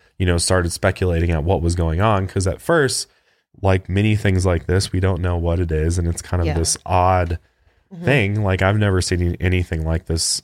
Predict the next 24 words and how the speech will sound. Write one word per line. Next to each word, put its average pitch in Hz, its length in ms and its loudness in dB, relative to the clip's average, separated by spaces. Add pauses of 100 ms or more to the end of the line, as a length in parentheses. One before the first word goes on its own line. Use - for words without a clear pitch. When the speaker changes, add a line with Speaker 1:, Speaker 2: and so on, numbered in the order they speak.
Speaker 1:
where 82 200 -2
I 110 160 4
live, 87 320 -2
and 82 100 -2
I 90 40 0
don't 95 120 0
know 165 500 0
Speaker 2:
No. - 40 -8
Speaker 1:
if 87 60 -2
you 117 140 2
have 78 300 -4
necessarily. 80 640 -4 (140)
Speaker 2:
I've 196 80 -2
never 285 260 2
seen 233 640 -2 (160)
anything 208 320 -2
like 165 240 -2
this, 160 260 -4
like, 147 280 -10
anywhere. 196 420 0
I've 156 80 -2
never 170 220 0
seen 175 180 0
a, 156 80 2